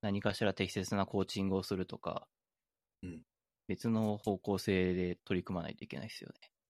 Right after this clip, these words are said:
Speaker 2: うん。うん。そうだね。一番不幸だよね。
Speaker 1: うん。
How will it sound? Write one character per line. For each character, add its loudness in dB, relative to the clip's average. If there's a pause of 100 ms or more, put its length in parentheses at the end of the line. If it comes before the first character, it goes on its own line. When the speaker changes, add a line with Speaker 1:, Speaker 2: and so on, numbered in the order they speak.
(400)
Speaker 2:
う -8
ん。 -12 (320)
う -12
ん。 -10 (880)
そ 2
う -2
だ -10
ね。 -16 (2000)
一 0
番 6
不 0
幸 6
だ -2
よ -10
ね。 -16 (1000)
Speaker 1:
う -4
ん。 -6